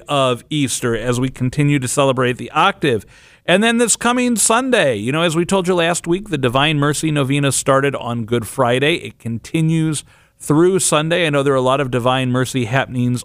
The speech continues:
all over our listening area, so be sure to check those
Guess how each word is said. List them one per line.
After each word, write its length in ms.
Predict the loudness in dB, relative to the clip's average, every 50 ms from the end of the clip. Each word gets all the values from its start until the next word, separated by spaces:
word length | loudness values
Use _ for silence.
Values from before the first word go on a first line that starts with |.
| -2
all 280 | 0 2 4 4 4 4
over 560 | 2 2 0 0 0 0 0 0 -2 -4 -8 -16 _ _ -2
our 180 | 0 0 2
listening 460 | 2 0 -2 -2 -4 -4 -4 -4 -4 -4
area, 400 | -2 0 0 2 2 0 0 -2
so 280 | -2 -2 -4 -4 -4 -6 -14 _ _ _ _ _ _ 0
be 120 | 0 0
sure 320 | 0 2 2 2 2 2
to 120 | 0 -2 -8
check 300 | -6 -2 -2 -2 -2 -2
those 300 | 0 0 0 0 -2